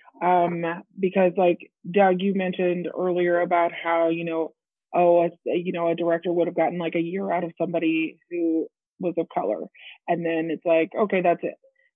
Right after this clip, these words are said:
And not following up and making sure to keep them engaged or making sure that they show up for any activities that might happen throughout the year that, you know, are the reason that people come back, right?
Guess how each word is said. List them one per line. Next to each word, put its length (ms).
And 80
not 200
following 300
up 180
and 120
making 320
sure 120
to 80
keep 200
them 160
engaged 580
or 260
making 460
sure 160
that 160
they 220
show 140
up 200
for 260
any 320
activities 540
that 120
might 180
happen 360
throughout 300
the 100
year 400
that, 320
you 160
know, 80
are 300
the 80
reason 400
that 120
people 380
come 160
back, 300
right? 320